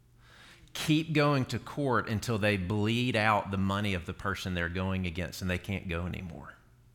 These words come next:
And it really ended up being unjust 'cause he just, he, he was the breadwinner, and so he just wore her down until he got her way. And he was, he was the one in the wrong,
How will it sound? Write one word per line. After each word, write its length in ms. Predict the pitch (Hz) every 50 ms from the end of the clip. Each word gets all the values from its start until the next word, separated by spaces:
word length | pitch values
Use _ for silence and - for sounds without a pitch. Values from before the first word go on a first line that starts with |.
| - _ - - - - - - -
And 100 | 107 110
it 80 | 113 -
really 340 | 101 98 107 127 151 151 90
ended 200 | 90 98 98 90
up 160 | 95 - 95
being 200 | 92 101 95 90
unjust 640 | 85 90 92 85 87 104 127 - - - - - - - - - - _ _ _ _ - - - - - - - - - - -
'cause 280 | - 120 101 95 - - - -
he 180 | 127 120 123
just, 420 | 117 131 135 113 95 - - - - - - - - -
he, 360 | - - - 123 120 131 147
he 280 | 143 - - - 135 135
was 200 | 147 143 - -
the 80 | 123
breadwinner, 680 | 104 101 110 117 120 110 92 90 90 90 90 95 92 - - - - - - - -
and 100 | 104 98
so 140 | - 113 101
he 180 | 82 98 120 117
just 220 | 110 120 104 92
wore 280 | 92 92 95 104 107 101
her 40 | 92
down 320 | 85 90 92 98 95 80
until 240 | 80 80 - 95 85
he 80 | 82
got 200 | 80 85 80 80
her 80 | 85 82
way. 200 | 82 80 95 104 - - - - _ - _ - - - - _ - - - - - - - - - -
And 160 | 110 104 92 90
he 580 | - - - - - - - 120 120 127 131
was, 1300 | 123 107 95 90 95 98 110 113 110 107 104 101 98 95 90 80 - - - - - - - - - - - - - - _ - - -
he 160 | - - 101
was 200 | 107 135 120 -
the 80 | 110 95
one 180 | 98 104 107
in 80 | 107 98
the 80 | 90
wrong, 260 | 85 87 101 123 104